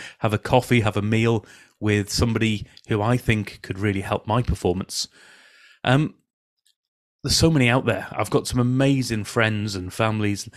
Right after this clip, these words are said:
Uh, I think someone who's always been very influential to me, um, is my old coach, my old friend, uh, Don McVeigh, uh, over in New Zealand. He had a, always had a great way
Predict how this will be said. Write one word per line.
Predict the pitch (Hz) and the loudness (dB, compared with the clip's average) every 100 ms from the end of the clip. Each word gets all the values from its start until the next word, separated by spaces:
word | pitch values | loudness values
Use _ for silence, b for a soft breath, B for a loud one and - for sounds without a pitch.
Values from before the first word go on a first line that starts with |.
| B B B - | B B B -8
Uh, | 110 113 - - _ _ _ | -4 -4 -6 -20 _ _ _
I | 117 | -4
think | 143 - _ _ _ _ _ _ _ _ - - | -4 -6 _ _ _ _ _ _ _ _ -8 -6
someone | 123 - 151 143 131 | -2 2 2 4 2
who's | 123 120 | 2 4
always | 120 117 | 2 2
been | 113 104 | -2 0
very | 107 101 | 0 0
influential | 95 98 98 104 113 | -2 -2 0 -2 -6
to | 107 | -4
me, | 110 139 b b _ | -4 -4 b b _
um, | 101 98 95 95 95 98 - - - | -8 -6 -4 -6 -6 -10 -12 -20 -8
is | 107 101 98 - | -4 -4 -4 -8
my | - 104 98 | -6 -2 0
old | 104 98 - | -2 -4 -2
coach, | 113 180 - 120 | 0 2 0 2
my | 107 | 4
old | 104 - | 4 2
friend, | 113 110 101 | 0 2 2
uh, | 98 98 - | 2 2 0
Don | 107 101 | 0 0
McVeigh, | 98 107 113 143 - B B B B | -2 0 2 0 -4 B B B B
uh, | 101 95 95 98 | -4 -2 -2 -2
over | 101 101 101 | -2 -2 -2
in | 95 | -2
New | 95 | -2
Zealand. | 101 107 107 | 0 -2 0
He | - | 0
had | 101 | 0
a, | 95 - - B _ | -4 -8 -18 B _
always | 123 131 135 123 | 2 4 2 -2
had | - | -4
a | 101 | -8
great | - 104 113 127 - | -8 -4 -2 -2 -4
way | 110 110 107 90 98 | -4 -2 -2 -4 -10